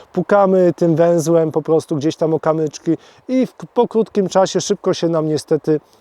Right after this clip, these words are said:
przeciera. Więc najlepsza jest ta,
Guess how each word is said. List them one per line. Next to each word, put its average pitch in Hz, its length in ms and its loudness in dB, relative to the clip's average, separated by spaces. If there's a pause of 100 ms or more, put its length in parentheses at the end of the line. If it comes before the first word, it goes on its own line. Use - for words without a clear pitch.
przeciera. 165 520 2 (720)
Więc 170 320 0
najlepsza 170 460 2
jest 165 220 0
ta, 127 800 0